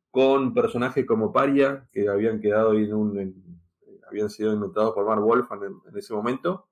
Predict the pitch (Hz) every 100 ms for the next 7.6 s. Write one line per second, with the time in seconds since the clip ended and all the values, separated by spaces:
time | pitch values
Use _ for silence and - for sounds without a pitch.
0 | _ 135 131 131 190 180 170 180 180 175
1 | 156 - - 156 151 180 190 180 147 131
2 | 120 113 110 104 98 98 95 95 - -
3 | 107 107 120 151 135 117 139 143 123 117
4 | 120 139 143 127 - _ 113 104 101 98
5 | 98 98 123 147 156 127 104 101 110 117
6 | 117 - 95 113 123 117 123 151 - _
7 | - 107 107 120 143 127